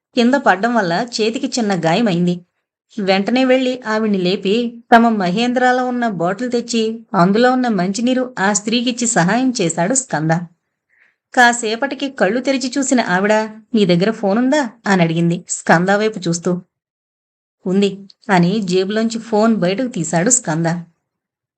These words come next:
"ఒక నెంబర్ డయల్ చేయండి" అని అడిగింది స్కంద వైపు చూస్తూ. నెంబర్ డయల్ చేసి ఆవిడ చేతికి ఫోన్ ఇచ్చాడు స్కంద. "హలో, యా,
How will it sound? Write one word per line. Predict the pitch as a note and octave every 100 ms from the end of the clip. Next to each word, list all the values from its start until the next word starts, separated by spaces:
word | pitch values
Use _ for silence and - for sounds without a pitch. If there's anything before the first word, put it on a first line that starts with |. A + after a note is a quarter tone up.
| _ _ _ _ _ A3
"ఒక | F#3+
నెంబర్ | F#3+ E3+ F#3+ F#3+
డయల్ | E3+ E3+ F3+
చేయండి" | F3 E3+ F3 - _ _ _
అని | G3 F3+
అడిగింది | E3+ F3 F#3+
స్కంద | A#3+ - F3 E3
వైపు | F3 F#3+ G3
చూస్తూ. | E3+ D#3+ - E3+ F3 _ _ _ _ _ A#3+
నెంబర్ | A3+ A#3 C4+ B3+
డయల్ | F#3+ F#3+ A3+
చేసి | A#3 G#3+ F3+ A#3+ B3+ -
ఆవిడ | G3+ G3
చేతికి | F#3 F#3+ G#3 -
ఫోన్ | A#3+ G3 A3
ఇచ్చాడు | B3 E3+ E3
స్కంద. | - - E3 D#3+ E3+ F3 - _ _ _ _ _ _
"హలో, | G#3 F#3+ G#3+ A#3+ - -
యా, | G3 G3+